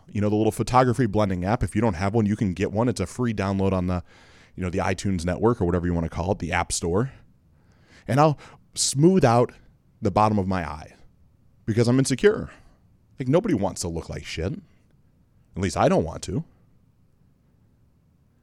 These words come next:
But aging and progressing is also a natural part of life. So where do you draw that fine line? It's not really for me to decide.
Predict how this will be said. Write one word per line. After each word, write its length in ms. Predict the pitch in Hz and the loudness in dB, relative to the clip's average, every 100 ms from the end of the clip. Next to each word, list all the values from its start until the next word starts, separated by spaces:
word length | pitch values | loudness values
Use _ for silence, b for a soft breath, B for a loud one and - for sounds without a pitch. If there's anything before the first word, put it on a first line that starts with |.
| _ _ _ _ _ _ _ _ _ _ _ _ _ | _ _ _ _ _ _ _ _ _ _ _ _ _
But 160 | 131 - | -4 -4
aging 760 | 135 160 165 95 87 90 95 - | -2 -2 0 -2 -2 -6 -10 -6
and 140 | 110 | -4
progressing 480 | 110 95 147 165 101 | -4 0 0 0 -2
is 120 | 95 | 0
also 240 | 135 175 95 | -2 -2 -2
a 60 | |
natural 300 | 101 107 110 | -2 0 -2
part 200 | - 107 | -2 -2
of 60 | 98 | 0
life. 360 | 143 - - _ _ _ _ _ _ _ _ b b b | -4 -8 -14 _ _ _ _ _ _ _ _ b b b
So 140 | - 156 | -2 2
where 160 | 156 | 2
do 60 | 156 | 4
you 60 | 127 | 4
draw 240 | 139 185 | 4 2
that 200 | 151 85 | 0 -2
fine 280 | 87 80 78 | -2 -6 -6
line? 320 | 78 90 85 _ _ _ _ _ _ _ _ _ _ _ _ _ _ _ _ _ _ _ | -12 -16 -20 _ _ _ _ _ _ _ _ _ _ _ _ _ _ _ _ _ _ _
It's 160 | 120 - | -10 -6
not 240 | 143 120 | -2 -2
really 240 | 127 156 139 | 0 0 0
for 140 | 120 | -2
me 160 | 117 120 | -2 0
to 100 | 107 | 0
decide. 640 | 95 - 160 131 87 - | -2 -4 -4 -6 -12 -20